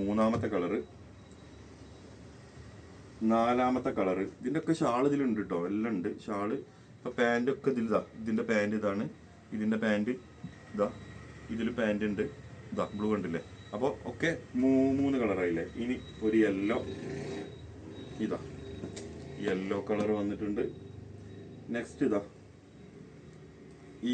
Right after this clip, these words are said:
ഒരു ഗ്രീന് ഷാളാണ്. ഏ, ഇതാ ഈ ഗ്രീന്, അതിൻ്റെ ഷാൾ ഇവിടെ വെച്ചിട്ടുണ്ട് ട്ടോ.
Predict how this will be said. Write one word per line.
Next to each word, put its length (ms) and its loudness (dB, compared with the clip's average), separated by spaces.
ഒരു 180 2
ഗ്രീന് 320 -2
ഷാളാണ്. 440 -14
ഏ, 20 0
ഇതാ 140 -2
ഈ 120 2
ഗ്രീന്, 300 -2
അതിൻ്റെ 260 -8
ഷാൾ 260 -4
ഇവിടെ 180 -2
വെച്ചിട്ടുണ്ട് 460 -8
ട്ടോ. 100 -8